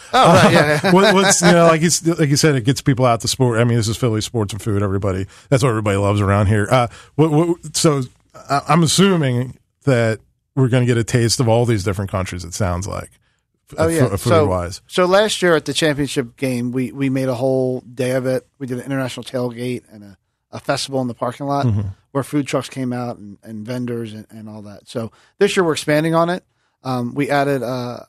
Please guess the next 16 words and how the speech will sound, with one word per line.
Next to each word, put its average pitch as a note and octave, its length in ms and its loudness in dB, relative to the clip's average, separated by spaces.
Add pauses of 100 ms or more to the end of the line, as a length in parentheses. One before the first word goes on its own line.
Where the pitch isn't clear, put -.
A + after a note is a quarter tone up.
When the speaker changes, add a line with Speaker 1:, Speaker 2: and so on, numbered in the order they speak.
Speaker 1:
a A#2 80 -16
block C3 480 -6
party G2 440 -12 (120)
on B2 120 -16
September A#2 380 -12
twenty-third. G#2 680 -16 (400)
Uh, G#2+ 160 -20
it B2+ 80 -20
just D3+ 200 -6
so C#3 120 -2
happens, B2 400 -6
well, G2+ 140 -18
it G2+ 80 -20
didn't G2 160 -20
so F#2+ 100 -20
happen. F#2+ 320 -20